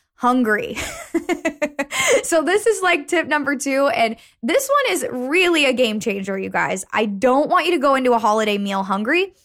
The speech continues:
And that is because if we go in starving, we're likely not gonna have quite as much control than if we go in on, like, a, it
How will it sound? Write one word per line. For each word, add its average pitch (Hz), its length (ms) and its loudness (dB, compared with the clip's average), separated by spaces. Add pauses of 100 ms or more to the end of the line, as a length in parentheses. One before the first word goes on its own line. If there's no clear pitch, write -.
(180)
And 240 100 -2
that 262 140 2
is 277 100 -2
because 285 500 0 (300)
if 226 180 -4
we 233 100 -2
go 269 260 4
in 330 160 0
starving, 349 640 0 (320)
we're 208 180 -2 (260)
likely 370 520 0
not 320 280 0
gonna 302 160 -2
have 262 300 -2
quite 320 300 0
as 262 140 -2
much 247 240 -2
control 226 640 0 (240)
than 226 140 0
if 226 180 -2
we 233 140 -2
go 226 320 2
in 220 280 -2 (120)
on, 214 220 2
like, 208 220 2
a, 202 220 2
it 196 100 -6